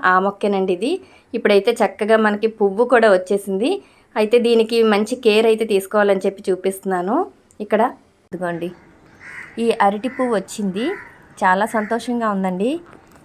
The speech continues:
ఈ మొక్క వేసైతే ఎనిమిది నెలలు కావస్తుంది. ఎనిమిది నెలలకే ఎప్పుడు కూడా మన అరటి చెట్టుకి పోత వస్తుందండి. ఎందుకంటే నేను మన గార్డెన్లో ఒక మొక్క నేను పెంచాను కదా, మీకు తెలుసు.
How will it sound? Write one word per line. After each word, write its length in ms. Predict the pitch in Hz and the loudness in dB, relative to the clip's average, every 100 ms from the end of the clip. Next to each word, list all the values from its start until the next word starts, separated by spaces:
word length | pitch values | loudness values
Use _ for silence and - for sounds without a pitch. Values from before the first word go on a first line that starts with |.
| 226 | -6
ఈ 320 | 226 220 214 | -4 -2 -2
మొక్క 320 | 202 190 240 | 0 -2 0
వేసైతే 680 | 254 233 233 233 233 277 370 | 2 2 0 -4 -2 -2 0
ఎనిమిది 360 | 247 196 214 202 | 0 0 -2 -2
నెలలు 420 | 202 220 226 196 190 | -2 -2 -2 -2 -2
కావస్తుంది. 720 | 180 190 - 190 180 247 359 - - _ _ - - - | -2 -2 -6 -10 -6 -6 -8 -16 -20 _ _ -20 -20 -8
ఎనిమిది 320 | 220 247 226 | 0 0 2
నెలలకే 400 | 220 214 247 285 | 0 0 -2 -2
ఎప్పుడు 260 | 240 - 233 | -2 0 -2
కూడా 320 | 240 208 240 | 0 2 2
మన 220 | 269 214 | 2 2
అరటి 220 | 196 185 185 | 0 -2 -4
చెట్టుకి 460 | 214 208 202 285 392 - | -6 -6 -6 -6 -6 -4
పోత 220 | 196 202 220 | -2 0 -2
వస్తుందండి. 460 | 220 202 190 185 | -4 -4 -2 -2
ఎందుకంటే 460 | 214 190 190 202 214 | -2 -4 -6 -6 -6
నేను 460 | 202 196 185 190 196 - - _ - _ _ - | -4 -2 -2 -4 -8 -20 -20 _ -20 _ _ 0
మన 200 | 202 233 | 2 4
గార్డెన్లో 560 | 233 226 226 247 254 254 | 4 4 4 0 2 0
ఒక 180 | 240 | 0
మొక్క 300 | 220 202 - | 0 -2 -2
నేను 220 | 220 220 208 | -4 -4 -2
పెంచాను 420 | 196 190 202 196 | -4 -2 -4 -4
కదా, 380 | 185 185 190 196 - _ - | -2 0 -2 -4 -12 _ -8
మీకు 180 | 202 196 | -8 -2
తెలుసు. 440 | 190 185 185 180 | -2 -2 -6 -8